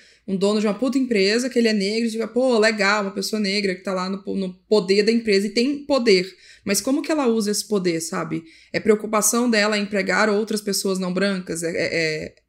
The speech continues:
é prioridade dela quebrar esse sistema de trabalho que pode trabalhar com fornecedores que faz com trabalho escravo. Ele fica de olho nisso, presta atenção no, em como que os, o, os funcionários são tratados e como se não tem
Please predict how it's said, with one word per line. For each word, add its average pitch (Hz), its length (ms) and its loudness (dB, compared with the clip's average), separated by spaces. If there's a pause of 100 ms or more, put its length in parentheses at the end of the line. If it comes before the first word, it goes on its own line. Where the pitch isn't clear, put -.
é 170 80 -6
prioridade 190 540 2
dela 190 460 0 (300)
quebrar 190 460 0
esse 226 160 -2
sistema 208 440 -4
de 202 100 -10
trabalho 196 520 -4
que - 80 -20
pode 190 200 -6
trabalhar 190 280 -6
com 180 100 -12
fornecedores 185 640 -6
que - 80 -10
faz 180 140 -10
com - 80 -16
trabalho 180 280 -10
escravo. 185 540 -6 (360)
Ele 185 160 -6
fica 233 260 -4
de 208 140 -2
olho 208 200 0
nisso, 196 400 -6
presta 196 360 -6
atenção 208 520 -6
no, 196 260 -10
em 196 60 -10
como 214 260 -6
que 226 80 -12
os, - 260 -10
o, 185 480 -10 (340)
os 190 100 -8
funcionários 214 480 -4
são 220 120 -6
tratados 190 760 -6
e 170 120 -10
como 208 400 -4
se 214 120 -8
não 202 100 -6
tem 202 420 -6